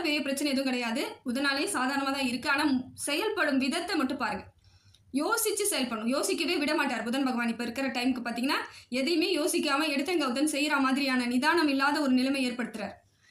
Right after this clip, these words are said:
அதனால அதுக்கு மட்டும் கொஞ்சம் இடம் கொடுக்காம பாத்துக்கிட்டீங்கன்னா நல்லது. எந்த வாராலும் வரட்டும், எதுவா இங்க இருந்தாலும் யோசிக்க முயற்சி பண்ணுங்க. யோசிங்க, இது செய்யலாமா,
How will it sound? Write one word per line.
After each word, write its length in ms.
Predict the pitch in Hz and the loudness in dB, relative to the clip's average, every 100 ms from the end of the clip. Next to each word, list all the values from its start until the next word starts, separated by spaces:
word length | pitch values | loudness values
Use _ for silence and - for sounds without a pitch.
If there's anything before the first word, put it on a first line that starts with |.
| - - | -20 -8
அதனால 320 | 233 269 269 339 | -2 0 2 2
அதுக்கு 300 | 254 262 254 | 0 0 -2
மட்டும் 300 | 247 - 339 | -2 -2 -2
கொஞ்சம் 440 | 311 302 359 554 - - _ | 2 4 2 -2 -4 -18 _
இடம் 240 | 269 285 339 | -4 0 2
கொடுக்காம 320 | 302 269 311 | 2 2 2
பாத்துக்கிட்டீங்கன்னா 480 | 262 233 226 233 262 | 2 0 -2 0 0
நல்லது. 280 | 233 247 - - 233 | 0 -2 -4 -6 0
எந்த 300 | 269 392 453 | 2 2 2
வாராலும் 420 | 415 330 330 403 302 | 2 4 4 2 2
வரட்டும், 280 | 311 262 233 | 0 0 0
எதுவா 300 | 262 415 403 | 2 2 2
இங்க 180 | 302 277 233 | 2 2 2
இருந்தாலும் 580 | 285 349 339 254 302 254 | 4 4 4 2 0 0
யோசிக்க 500 | 247 320 - 370 381 | 0 0 2 2 2
முயற்சி 340 | 302 285 302 | 2 2 -2
பண்ணுங்க. 260 | 254 214 214 | -4 -6 -4
யோசிங்க, 380 | 269 427 381 - - _ _ _ - | 0 0 0 -4 -8 _ _ _ -10
இது 120 | 214 | -6
செய்யலாமா, 460 | 202 269 320 269 285 | -2 0 0 2 2